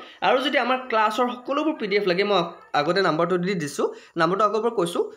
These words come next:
ভুল নকৰিবা। বহুতে নাম্বাৰটো ভুল কৰি থৈ দিছে, এইট ছিক্স থ্ৰী এইট ছিক্স এইট ছিক্স থ্ৰী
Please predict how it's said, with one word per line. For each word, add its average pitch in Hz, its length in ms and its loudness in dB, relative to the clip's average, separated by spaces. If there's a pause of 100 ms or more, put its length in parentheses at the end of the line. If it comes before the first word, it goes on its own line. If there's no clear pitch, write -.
(100)
ভুল 208 220 2
নকৰিবা। 185 340 2
বহুতে 175 340 0
নাম্বাৰটো 190 340 2
ভুল 180 200 0
কৰি 190 160 2
থৈ 180 80 -2
দিছে, 147 240 -2
এইট 165 260 2
ছিক্স 202 200 -2
থ্ৰী 190 240 -2
এইট 247 200 0
ছিক্স 190 280 -4
এইট 190 140 2
ছিক্স 247 220 -4
থ্ৰী 175 200 -2